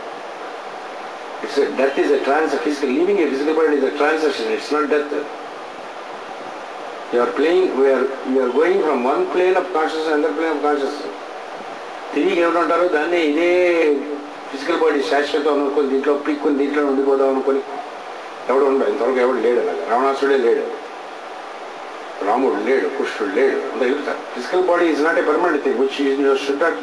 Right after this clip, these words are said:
never believe on it, first of all. దీని వెనక ఇంటర్నల్గా ఒక principle ఉంటుంది. ఏ internal principle వల్ల ఈ physical body వచ్చిందో దాని మెడిటేషన్లోకి మనం వెళ్తున్నాం. ఏ internal principle వల్ల solar system వచ్చిందో దాంట్లోకి వెళ్తున్నాం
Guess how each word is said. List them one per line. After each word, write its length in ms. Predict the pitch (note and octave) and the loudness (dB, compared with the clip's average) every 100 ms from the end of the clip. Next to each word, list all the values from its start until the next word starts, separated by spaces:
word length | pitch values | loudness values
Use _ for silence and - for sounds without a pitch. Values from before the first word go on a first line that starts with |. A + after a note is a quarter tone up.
| C3 | -2
never 180 | D3+ D#3 - - - - - B2+ | 0 -2 -4 -8 -12 -14 -10 -2
believe 220 | D3 F4+ | 2 4
on 80 | - - | 2 0
it, 80 | - B2 | -4 -4
first 180 | - - | -2 -2
of 60 | - | -4
all. 120 | - - - - - - - - - - - - - - | -8 -10 -12 -12 -12 -14 -12 -12 -12 -12 -12 -12 -10 -2
దీని 180 | C3 A#2+ | 0 2
వెనక 200 | - A#3+ G#3+ | 2 4 4
ఇంటర్నల్గా 380 | F3+ G3+ G3+ G3 | 4 4 4 4
ఒక 100 | D3 | 2
principle 340 | E3 D#3+ - D3+ | 0 0 0 0
ఉంటుంది. 260 | - - F#2 - - - - - - - - - - - - - - - - C#3 | -2 -8 -10 -12 -14 -12 -10 -10 -12 -12 -12 -12 -14 -12 -12 -12 -12 -12 -4 2
ఏ 20 | F3+ G#3+ | 4 6
internal 380 | G#3 G#3 G3+ G3 | 4 4 4 4
principle 520 | F#3+ F#3 - F3+ F3 | 2 2 2 2 4
వల్ల 120 | F3 F3 | 4 4
ఈ 100 | D#3 | 2
physical 320 | D3+ D3 E3 | 0 0 0
body 180 | D#3+ D#3 | 2 4
వచ్చిందో 340 | C#3+ D3 D3 | 2 2 0
దాని 240 | B2 B2+ B2+ | 2 0 0
మెడిటేషన్లోకి 540 | B2 C3+ C3 A#2+ G#2+ | 0 0 0 -2 -2
మనం 140 | G#2 G2+ | -4 -4
వెళ్తున్నాం. 320 | - - - - - - - - - - - | -6 -8 -10 -12 -14 -12 -12 -12 -12 -8 0
ఏ 60 | D#3 F#3 | 4 4
internal 340 | F3+ F#3+ G3 F#3 | 4 4 4 4
principle 400 | F3+ D3 E3+ F3 | 2 2 2 4
వల్ల 160 | F3 | 4
solar 420 | D#3 D#3 D#3+ F3+ D#3 | 2 2 4 4 2
system 300 | D#3 D#3+ D3 | 0 2 0
వచ్చిందో 320 | C#3 D3 D3+ | 2 2 2
దాంట్లోకి 400 | C3 B2 C3 B2 | 2 0 0 0
వెళ్తున్నాం 340 | A#2+ D#3 - | 0 -2 -4